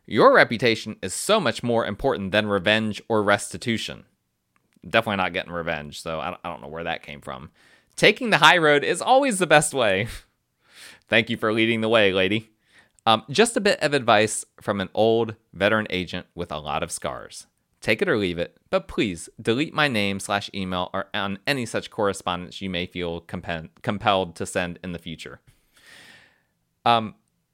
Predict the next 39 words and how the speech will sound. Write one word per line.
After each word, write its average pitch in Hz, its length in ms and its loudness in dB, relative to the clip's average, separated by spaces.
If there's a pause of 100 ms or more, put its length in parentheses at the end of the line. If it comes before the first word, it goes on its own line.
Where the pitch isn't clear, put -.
(640)
I, - 60 -8 (300)
there's 117 300 2
no 127 100 0
way 120 140 4
for 104 80 -10
me 107 120 -2
to 101 100 -4
do 98 180 0
that. 90 220 0
I'm 101 120 -8
sorry. 95 480 0
You 113 120 -2
have 135 160 0
to - 80 -2
unsubscribe 101 640 -4
yourself 90 380 -4
from 92 140 -8
the 82 120 -8
InfoShare 87 540 -8
email. 80 460 -10 (140)
I, 95 200 0
I 104 120 0
can't - 260 -10
do 92 160 -6
that. 80 260 -4
Someone 185 260 2
else, - 360 2 (100)
uh, 101 300 4 (140)
followed 117 340 6
up 104 320 2
and 101 160 -4
said, 101 380 4 (400)
"Please 240 340 2
remove 151 400 4
me 143 160 -2
from 127 240 0
this - 140 0
group 127 440 -2
text." - 600 2